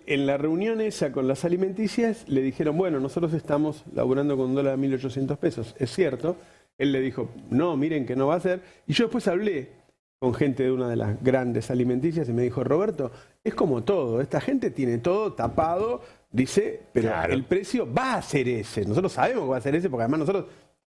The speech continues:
Speaker 1: tenemos los insumos, nosotros, nosotros tenemos los campos también", ¿no? <laughs> Diciendo, "Tenemos los dólares". Entonces el precio va a ser ese.
Speaker 2: Porque esto,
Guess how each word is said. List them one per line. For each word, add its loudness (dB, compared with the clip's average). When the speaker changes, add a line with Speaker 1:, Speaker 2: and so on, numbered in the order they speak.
Speaker 1:
tenemos 2
los -6
insumos, 0
nosotros, -2
nosotros 0
tenemos 2
los -2
campos 0
también", 0
¿no? -2
<laughs> -6
Diciendo, 0
"Tenemos 0
los 0
dólares". -2
Entonces 2
el -6
precio 0
va 2
a -4
ser 0
ese. -4
Speaker 2:
Porque 0
esto, -2